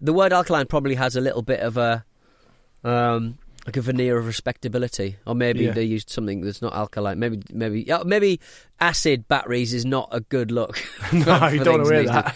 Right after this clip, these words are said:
Speaker 1: 'Cause, like, acid batteries are like car batteries, isn't it? They're the
Speaker 2: Yeah.
Speaker 1: naughty ones.
Speaker 2: Oh, fair enough,
Speaker 1: Proper,
Speaker 2: yeah. They're the naughty
Speaker 1: proper,
Speaker 2: ones.
Speaker 1: proper naughty ones.
Speaker 2: They sit at the back of the class.
Speaker 1: Mm.
Speaker 2: Um,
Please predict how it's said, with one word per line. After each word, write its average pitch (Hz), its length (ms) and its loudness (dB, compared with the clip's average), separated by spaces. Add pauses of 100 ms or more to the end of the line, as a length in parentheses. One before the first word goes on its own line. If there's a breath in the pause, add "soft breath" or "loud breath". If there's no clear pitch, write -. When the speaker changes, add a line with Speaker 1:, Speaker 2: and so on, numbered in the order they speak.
(120)
Speaker 1:
'Cause, 190 140 0
like, 214 160 2
acid 208 260 2
batteries 175 320 2
are 160 60 2
like 151 180 4
car 160 260 2
batteries, 101 360 -4
isn't 123 120 -2
it? 90 180 -6
They're 123 180 0
the 117 100 -2
Speaker 2:
Yeah. 131 80 2
Speaker 1:
naughty 104 220 0
ones. 90 420 -10
Speaker 2:
Oh, 165 140 6
fair 151 240 4
enough, 123 160 -2
Speaker 1:
Proper, 123 160 0
Speaker 2:
yeah. 117 60 -2
They're 143 220 2
the - 60 -2
naughty 143 280 0
Speaker 1:
proper, 113 180 -2
Speaker 2:
ones. 95 220 -6 (340 soft breath)
Speaker 1:
proper - 340 -6
naughty 92 340 -4
ones. 85 320 -8 (140)
Speaker 2:
They 139 180 0
sit 139 200 -2
at 123 40 -6
the 123 60 -2
back 120 240 -2
of 120 60 -2
the 117 80 -4
class. 110 400 -6 (320 soft breath)
Speaker 1:
Mm. 101 160 -6
Speaker 2:
Um, 113 420 -2